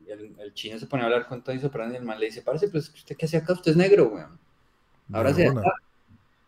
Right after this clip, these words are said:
Speaker 2: Ish.
Speaker 1: Y... se arma el pedo, obviamente, porque, pues, el man le cuenta a la vieja, y la vieja se le arma el pedo a la familia y tal. Y por el otro lado está el personaje que a mí me parece el peor personaje de la serie, de verdad me, me caga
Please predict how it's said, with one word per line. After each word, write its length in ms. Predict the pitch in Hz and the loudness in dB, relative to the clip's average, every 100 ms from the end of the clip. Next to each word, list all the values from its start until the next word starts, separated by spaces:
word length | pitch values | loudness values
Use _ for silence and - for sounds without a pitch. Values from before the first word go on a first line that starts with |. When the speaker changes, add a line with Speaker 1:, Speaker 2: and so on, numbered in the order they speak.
| _ _ _ _ _ _ _ _ _ _ | _ _ _ _ _ _ _ _ _ _
Speaker 2:
Ish. 960 | 147 76 - - - - - - - - - _ _ _ _ _ _ _ _ _ | -16 -12 -12 -12 -12 -14 -18 -20 -20 -20 -20 _ _ _ _ _ _ _ _ _
Speaker 1:
Y... 120 | - 113 | -8 -2
se 120 | 104 | 0
arma 220 | 101 107 | 0 -2
el 80 | 104 | 2
pedo, 300 | 202 190 123 | 4 6 6
obviamente, 400 | 131 135 160 117 | 6 4 2 0
porque, 220 | 104 - | -6 -6
pues, 240 | 107 104 113 | -10 -6 -4
el 100 | 101 | -2
man 160 | 104 | 0
le 120 | 104 101 | 0 2
cuenta 280 | 120 117 | 2 2
a 20 | 123 | 2
la 160 | 123 | 2
vieja, 420 | 107 107 110 113 107 | 2 2 0 0 -2
y 40 | |
la 120 | 101 | 0
vieja 240 | 85 87 101 | 0 -2 -4
se 60 | |
le 60 | 110 | -4
arma 180 | 95 92 | -4 -4
el 80 | |
pedo 120 | 104 104 | -2 0
a 40 | |
la 100 | 104 | 0
familia 600 | 101 92 117 113 101 98 | -2 -4 -2 -2 0 -2
y 120 | 90 | -2
tal. 240 | 110 117 - - - - - | -2 -4 -6 -20 -20 -8 0
Y 100 | 139 | 4
por 160 | 147 | 6
el 120 | 147 | 8
otro 220 | 151 160 160 | 8 8 6
lado 420 | 151 139 147 - - | 6 2 0 -8 -8
está 380 | 139 127 - 110 | -4 -2 0 0
el 140 | 131 135 | -2 0
personaje 420 | 156 147 127 127 | 0 2 0 0
que 80 | 156 | 2
a 40 | |
mí 60 | 135 | 2
me 60 | |
parece 200 | 135 135 | 0 0
el 100 | 127 127 | 0 0
peor 460 | 147 120 135 151 | -2 0 0 0
personaje 440 | 170 170 151 127 135 | 0 0 0 -2 -4
de 60 | |
la 100 | 139 | -6
serie, 320 | 135 127 123 123 | -6 -6 -6 -2
de 100 | 123 | -2
verdad 240 | 131 123 | -2 -2
me, 120 | 139 | 0
me 260 | 139 147 143 | 2 0 -2
caga 460 | - 143 117 - | -4 -4 -4 -8